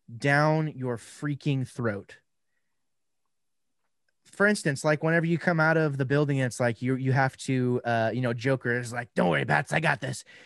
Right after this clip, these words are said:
And then he just all like, "Eh," you know, and, like, it's like the dr-, dramatized, you know, he, like, basically gets shot up or whatever. I would have loved to have found a way around that and taken out all those guys without using the Batmobile. Point is,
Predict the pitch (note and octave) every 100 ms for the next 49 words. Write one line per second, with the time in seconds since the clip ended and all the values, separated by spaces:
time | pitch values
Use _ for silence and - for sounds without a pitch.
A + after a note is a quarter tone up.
0 | - C3+ D#3 D#3+ E3 E3+ C#3+ D#3 - B3
1 | B3+ B3 B3+ A#3+ A3 F#3 D#3 D3+ D3+ C#3
2 | C#3 C#3 B2+ B2+ B2 C3 C#3 C#3 C#3 C#3
3 | B2+ B2 A#2+ A#2+ A#2 A#2 G#2 G#2 A#2 A2
4 | G#2+ A2+ G#2 - - A2 A2 G#2+ G#2 G2
5 | F2 - - - _ _ _ _ _ _
6 | _ _ - D#3+ A#3 A#3 D3+ D3+ F3 D3+
7 | C#3 - C3 C3+ B2 A#2+ G#2+ A2 A2 F#2
8 | D2+ - A2 A#2+ G#2+ A2 A2 G#2+ G#2+ G#2+
9 | G2+ G#2+ G2+ A2+ - A#2 G#2+ G#2+ G#2 G2+
10 | G2 F#2+ F2+ D#2+ C#2+ - - - _ _
11 | _ _ F#3 G#3 G#3+ G#3+ -